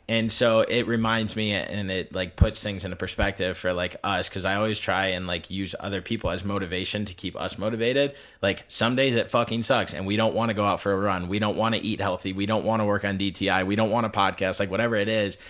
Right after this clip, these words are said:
Um, like my barber today, he's like, "Some days I don't wanna cut hair." And so just seeing that and seeing where she's at, um, kinda just, like, sparked a little fire under me to, like, keep going, keep putting that stuff out there, keep doing what you're doing, because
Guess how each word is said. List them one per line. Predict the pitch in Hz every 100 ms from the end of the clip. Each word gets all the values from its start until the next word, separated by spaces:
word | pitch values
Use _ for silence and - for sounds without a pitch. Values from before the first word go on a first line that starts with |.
| - - -
Um, | 101 95 87 87
like | 101 104
my | 101
barber | 107 113 98
today, | - 101 90
he's | 85
like, | 87
"Some | - 113
days | 127 113
I | 107
don't | 98 110
wanna | 123 113
cut | - 107
hair." | 110 117 80 - - - - -
And | 104 107 104 98
so | - 104 98
just | 95 101
seeing | - 120 113 104
that | 98 98 -
and | 95
seeing | - 98
where | 90 87
she's | 98 92 87
at, | 87 82 -
um, | 82 82 82
kinda | 98 95
just, | 85 87
like, | 87 87
sparked | 90 87 87
a |
little | 82
fire | 80 87 80
under | 82
me | 80 80
to, | 82
like, | 78 76
keep | - 98
going, | 85 87 87
keep | - 90
putting | 87 87
that | 82 73
stuff | 87 82
out | 78 80
there, | 80
keep | - 92 87
doing | 92 95
what | 76
you're | 82
doing, | 82 92 104
because | 92 82 92 87